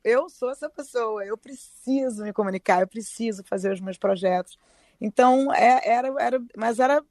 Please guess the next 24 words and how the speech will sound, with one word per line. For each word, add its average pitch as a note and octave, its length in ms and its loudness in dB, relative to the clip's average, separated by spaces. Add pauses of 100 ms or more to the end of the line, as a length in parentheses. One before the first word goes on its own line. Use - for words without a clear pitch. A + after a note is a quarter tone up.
louquíssimo, A#3+ 800 -6
porque - 180 -18
eu G3+ 60 -6
fazia G3+ 300 -4
num G3+ 100 -10
teatro F#3 680 -2 (800)
vazio G3+ 680 -2 (460)
e G#3 80 -4
muito C4+ 260 -4
doido, A#3 240 4
porque A3 260 -8
poucos C4 400 0
meses A3 420 -6
antes G#3 720 -8
eu G#3+ 140 2
tinha A3+ 380 -4
visto A3 480 -2
um A3 60 -4
dos A3 180 -2
últimos C4+ 360 -6
shows A#3 360 4
do G#3+ 100 -4
Moraes A3+ 360 4
Moreira. A#3 540 0